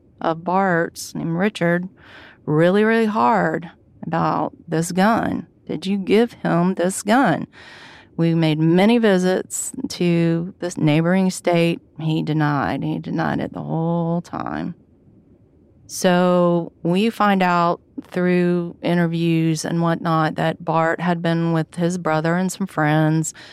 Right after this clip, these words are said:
at a local wings restaurant. There's a receipt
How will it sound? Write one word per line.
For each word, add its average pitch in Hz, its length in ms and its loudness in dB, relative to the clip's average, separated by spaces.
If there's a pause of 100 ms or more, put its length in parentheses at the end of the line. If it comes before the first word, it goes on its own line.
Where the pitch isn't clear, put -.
(240)
at 165 160 0
a 156 60 0
local 165 640 2
wings 170 880 2
restaurant. 160 760 -2 (480)
There's 160 220 2
a 156 80 2
receipt 180 720 -2